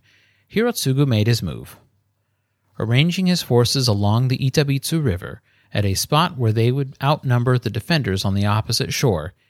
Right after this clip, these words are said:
he ordered the vanguard to ford the river with rafts and seize the opposing beachhead. These troops were mostly Hayato warriors, and their crossing was made nearly impossible by the relentless arrows being loosed by the Imperial defenders.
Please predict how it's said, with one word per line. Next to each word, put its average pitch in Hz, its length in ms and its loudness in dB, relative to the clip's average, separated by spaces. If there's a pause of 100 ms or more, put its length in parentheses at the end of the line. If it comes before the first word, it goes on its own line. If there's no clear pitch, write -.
(340)
he - 200 -4
ordered 147 340 0
the 170 80 -4
vanguard 117 680 -2
to - 80 -16
ford 165 440 -2
the 175 80 -2
river 110 420 0 (240)
with 92 160 -2
rafts 110 720 0
and 110 180 -2
seize 147 420 0
the 160 120 0
opposing 101 480 0
beachhead. - 540 -4 (1400)
These 196 220 0
troops - 380 -2
were 143 80 2
mostly 113 440 0
Hayato 175 600 -2
warriors, 78 560 -10 (380)
and 120 120 2
their 120 120 6
crossing 175 480 0
was 120 160 2
made 110 360 2
nearly 165 480 0
impossible 110 760 0
by 92 200 -4
the 92 100 -4
relentless 113 600 0
arrows 101 400 0
being 117 260 0
loosed 117 520 -2
by 110 160 4
the 107 120 0
Imperial 104 520 2
defenders. 87 720 -2